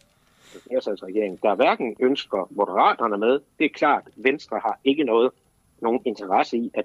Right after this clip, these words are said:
få Moderaterne med, fordi så legitimerer de Lars Løkkes projekt, og det vil gøre det svært for Venstre at æde af stemmerne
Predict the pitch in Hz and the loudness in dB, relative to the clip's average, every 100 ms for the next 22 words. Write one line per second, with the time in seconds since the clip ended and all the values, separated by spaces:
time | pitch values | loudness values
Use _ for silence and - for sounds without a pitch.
0 | - 107 98 104 95 95 120 139 101 92 | -2 0 0 0 -2 0 0 0 -4 -4
1 | 92 120 143 _ _ _ _ 98 98 120 | 2 2 2 _ _ _ _ -6 -4 0
2 | 107 101 92 113 101 143 113 95 95 175 | 0 0 -2 -2 2 2 2 -2 -4 -2
3 | - 127 143 - - - 139 - - 98 | 0 0 0 -6 -6 0 0 0 -8 -4
4 | 107 95 107 98 92 - 135 98 - 95 | -4 0 -2 -2 -2 0 0 0 -4 -2
5 | 120 - 98 95 - 113 120 143 151 - | -2 -4 -10 -10 -6 2 4 6 4 0
6 | _ _ _ _ _ _ _ _ - 113 | _ _ _ _ _ _ _ _ -4 -2
7 | 98 - 120 139 123 | 0 0 2 2 0